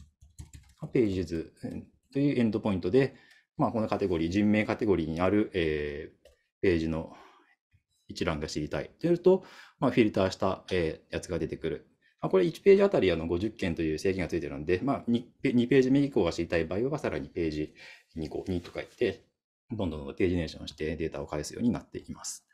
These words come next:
えー、こういった形で、どのような、えー、データが、ページがどのカテゴリーに分類されているのかといった、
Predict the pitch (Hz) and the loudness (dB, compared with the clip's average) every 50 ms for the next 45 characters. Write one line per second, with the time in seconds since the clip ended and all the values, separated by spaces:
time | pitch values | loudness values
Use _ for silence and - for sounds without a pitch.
0 | _ - - - - - _ _ - 101 - - - - 143 - - - _ - | _ -20 -20 -20 -20 -20 _ _ -10 -10 -10 -10 -12 -12 -12 -12 -12 -14 _ -4
1 | 131 127 - 110 110 - 107 101 131 135 170 175 - - 135 139 143 143 117 98 | -4 -4 -2 -4 -2 -2 -2 -2 2 4 4 4 2 2 2 4 4 6 6 4
2 | 87 76 69 - - 95 87 80 80 78 78 80 76 - 78 73 76 - - - | 2 0 -4 -4 -4 -2 -2 0 0 0 0 -2 -2 -2 -6 -10 -10 -12 -6 0
3 | 90 87 80 73 82 85 117 139 143 147 147 147 151 135 87 78 - - - 85 | 0 0 0 0 0 0 0 0 0 -2 2 2 4 4 4 0 -4 -6 -6 -4
4 | 82 76 73 73 71 76 73 80 73 69 65 62 - - - - - - - - | -4 -4 -6 -6 -10 -8 -8 -8 -8 -8 -10 -12 -14 -18 -18 -20 -20 -20 -20 -20
5 | - - _ - - _ _ _ _ _ _ _ _ _ _ _ - 165 160 160 | -20 -20 _ -20 -20 _ _ _ _ _ _ _ _ _ _ _ -4 -4 -4 0
6 | - - 147 151 - - | 2 0 0 0 -2 -8